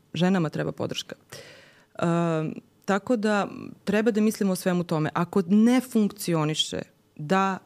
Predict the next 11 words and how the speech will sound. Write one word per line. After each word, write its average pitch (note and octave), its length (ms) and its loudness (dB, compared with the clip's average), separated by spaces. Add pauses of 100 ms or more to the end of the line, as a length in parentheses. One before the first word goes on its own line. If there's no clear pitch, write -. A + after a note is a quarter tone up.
(120)
javite F3 560 -2
se. - 240 -8 (460)
Da A3 140 4
li C4+ 80 4
će - 140 0
proći A3 340 0
samo G3 340 0
od F3+ 100 -6
sebe? F3 300 0 (280)
Najverovatnije D#3+ 840 0
da. - 220 -2